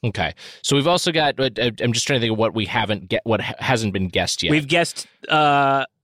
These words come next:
Speaker 2: Resident Evil eight, which is number six. We've re-, we've guessed the original Resident Evil, which is number nine, and the original Resident Evil two,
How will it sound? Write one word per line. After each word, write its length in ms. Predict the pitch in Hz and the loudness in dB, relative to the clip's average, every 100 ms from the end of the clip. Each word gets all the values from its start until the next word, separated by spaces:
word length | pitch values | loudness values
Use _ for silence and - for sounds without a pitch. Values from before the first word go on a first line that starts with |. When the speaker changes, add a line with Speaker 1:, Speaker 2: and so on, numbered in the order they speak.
| _ _ _ _ _ _ | _ _ _ _ _ _
Speaker 2:
Resident 340 | 147 180 196 208 | 2 2 2 2
Evil 380 | 196 196 185 - | 2 4 2 2
eight, 380 | 147 143 - - - | 0 2 0 -4 -4
which 160 | 139 147 | -2 2
is 80 | |
number 200 | 143 139 139 | 2 2 0
six. 520 | - 135 - - - _ _ _ - | 0 0 0 -6 -8 _ _ _ 0
We've 160 | 143 147 | 2 4
re-, 400 | 160 151 185 180 | 2 0 -8 -6
we've 360 | 170 143 139 - | 0 0 0 -2
guessed 240 | 165 151 | 0 0
the 140 | 147 139 | 0 0
original 360 | 170 196 185 | 2 2 2
Resident 280 | 160 139 143 | 2 2 0
Evil, 180 | 131 135 | 0 0
which 140 | 135 | -2
is 40 | 131 | 0
number 180 | 131 123 | 0 2
nine, 300 | 131 131 131 | 2 0 0
and 300 | 131 131 131 | 0 0 0
the 80 | 127 | 0
original 400 | 127 156 156 143 | 0 0 0 2
Resident 320 | 147 139 139 | 2 2 0
Evil 280 | 139 131 120 - | 0 0 -4 0
two, 420 | 156 131 117 | 2 2 2